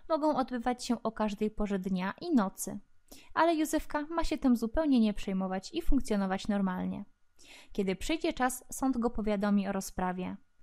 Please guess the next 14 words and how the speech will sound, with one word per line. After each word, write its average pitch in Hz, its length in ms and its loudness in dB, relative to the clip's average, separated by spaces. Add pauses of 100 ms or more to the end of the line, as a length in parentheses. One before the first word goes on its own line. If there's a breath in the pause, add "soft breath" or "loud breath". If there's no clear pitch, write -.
(320 soft breath)
Józef 208 480 2
spędza 240 440 4
dzień 220 200 6
jak 208 180 4
zwykle 208 340 0
w, - 140 -6
na 208 160 0
pracy 202 380 -2
w 190 60 -2
banku. 185 440 -2 (520 soft breath)
Po 202 80 0
powrocie 208 480 0
do 233 100 2
pensjonatu 220 720 0